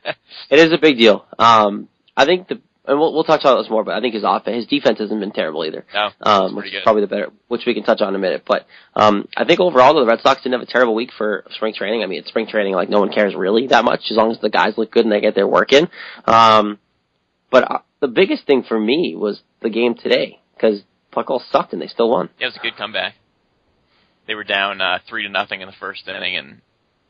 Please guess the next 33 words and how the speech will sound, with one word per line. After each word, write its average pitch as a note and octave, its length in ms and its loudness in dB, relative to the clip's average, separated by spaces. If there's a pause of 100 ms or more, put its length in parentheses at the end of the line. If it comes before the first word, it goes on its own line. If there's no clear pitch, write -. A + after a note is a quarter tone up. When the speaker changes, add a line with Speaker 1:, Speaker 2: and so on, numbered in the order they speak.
(200)
Speaker 2:
clawed G2 260 0
their G2 120 -2
way G2 120 -2
back F2+ 360 0
slowly F#2+ 400 -10
and F2+ 80 -8
ended F#2 160 -6
up - 80 -8
taking F#2+ 240 -6
the F#2 80 -8
lead F2+ 220 -4
and F#2+ 100 -10
winning. F2+ 240 -6 (280)
They - 80 0
were - 60 2
actually C#3 220 2
up - 100 -2
eight A2 140 0
to F#2+ 80 -18
five G2 400 -2 (320)
and G2+ 120 -8
then F#2+ 160 -6
gave F#2 140 -4
up F#2 80 -6 (160)
two G#2 140 -18
runs F#2 280 -12
in F2+ 120 -20
the, F#2 180 -12 (240)
in G2+ 140 -10
the F#2+ 60 -6
last F#2 340 -6
inning F2+ 260 -6
and F#2+ 140 -12